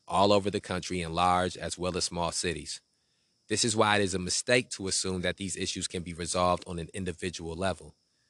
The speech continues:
It is a mistake to assume that all we have to do is guarantee the prosecution of the cop who killed Michael Brown.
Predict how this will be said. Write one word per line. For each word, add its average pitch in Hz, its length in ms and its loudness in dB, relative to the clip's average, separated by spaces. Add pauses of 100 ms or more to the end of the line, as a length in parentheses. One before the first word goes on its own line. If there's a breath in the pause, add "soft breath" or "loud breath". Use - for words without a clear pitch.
(280)
It 104 140 -4
is 101 140 2
a 98 60 2
mistake 123 540 2
to 98 180 -4
assume 92 360 0
that 87 160 -2
all 98 200 4
we 113 120 0
have 101 200 2
to 107 80 -4
do 95 260 0
is 92 100 -4
guarantee 101 520 -2
the 87 120 -4
prosecution 98 720 -2
of 90 80 -6
the 87 80 -8
cop 90 280 -4
who 90 100 -8
killed 90 280 -4
Michael 85 260 -6
Brown. 78 400 -10